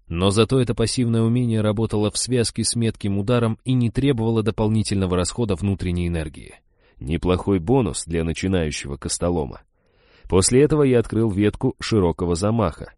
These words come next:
и вложил последнее очко в прием второго уровня — удар вслепую. Его использование, в свою очередь, существенно повышало меткость в случае потери зрения или в полной темноте,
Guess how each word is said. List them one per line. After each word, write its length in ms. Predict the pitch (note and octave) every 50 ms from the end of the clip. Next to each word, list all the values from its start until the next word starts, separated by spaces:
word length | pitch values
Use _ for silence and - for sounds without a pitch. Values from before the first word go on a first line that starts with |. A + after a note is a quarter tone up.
| _
и 160 | _ - F#2+ G2
вложил 420 | F2+ F#2+ G2 F#2+ E2 G2+ A2+ A2
последнее 540 | - G2+ F#2 - - G2 F#2 D#2+ D#2+ E2 D#2+
очко 320 | D#2+ - - - B2 A#2+
в 100 | G#2 -
прием 320 | - F2+ F2+ F#2 G2+ G#2 F#2+
второго 480 | - - F2+ E2 D#2+ D#2 D2+ F2 - -
уровня — 480 | - B2 A#2 G2 E2+ - - - - - _ _
удар 400 | - F#2 G2 F2+ F#2+ F#2 G2 G2
вслепую. 680 | - - - - G2+ F#2+ - - F#2 E2 C2+ - - - _ _ _ _ _ - - - -
Его 320 | - D#2 E2 F#2 G#2+ A#2 A#2
использование, 720 | A2+ - - C3 C#3 B2+ G#2+ F#2+ E2+ C#2 C2 G#1+ F2 -
в 60 | - -
свою 300 | - F2+ F#2+ G#2 G#2 -
очередь, 440 | - C3 C3+ B2 - A#2+ A#2 A#2 A2
существенно 680 | - - A2+ - - B2 A#2 - - A2 G#2+ A2 G#2+
повышало 420 | F#2 G#2 G2+ G2+ F#2+ - A2 G2+ F#2+
меткость 580 | F#2+ G2+ G#2+ A#2 A#2 - - B2 A2+ - - -
в 80 | - -
случае 420 | - G#2+ A2 A#2 A2 - - A2
потери 380 | - G2+ G2 - G2+ F#2 F2 E2+
зрения 480 | D2+ F2 F#2 A2 A#2+ A#2 A2 G#2+ G2+
или 280 | F#2+ - - A#2 A2 A2
в 120 | G2 -
полной 320 | - - G2+ G2+ G2 F#2+ F2+
темноте, 560 | - F#2+ F#2+ G2 F#2+ F2+ - - D#2+ - -